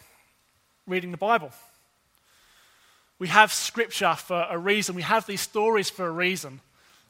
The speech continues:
that they're encouraging. God has so much to say about each of us as faithful people.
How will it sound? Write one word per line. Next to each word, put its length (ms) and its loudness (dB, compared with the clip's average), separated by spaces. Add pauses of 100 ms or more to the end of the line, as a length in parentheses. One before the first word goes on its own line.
that 140 -8
they're 220 4
encouraging. 760 2 (880)
God 160 2
has 120 4
so 180 4
much 180 -2
to 80 -6
say 540 0
about 360 4 (840)
each 280 -2
of 80 -8
us 340 -6 (100)
as 180 -4
faithful 440 -2
people. 460 -10